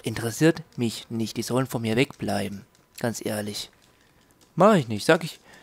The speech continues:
sag ich auch ganz klar. Wenn ein YouTuber mir anschreibt, ich sag dem auch, „Sorry, aber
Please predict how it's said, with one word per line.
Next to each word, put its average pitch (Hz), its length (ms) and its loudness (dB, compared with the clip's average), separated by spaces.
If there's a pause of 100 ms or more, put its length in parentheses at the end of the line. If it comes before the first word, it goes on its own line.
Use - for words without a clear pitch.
(140)
sag 175 220 6
ich 175 140 2
auch 165 100 6
ganz 175 320 4
klar. 147 320 2 (540)
Wenn 135 140 2
ein - 20 -2
YouTuber 151 520 4
mir 147 280 4
anschreibt, 147 720 0
ich - 120 -8
sag - 220 -2
dem 190 140 0
auch, 196 320 2 (480)
„Sorry, 196 380 4 (640)
aber 151 440 4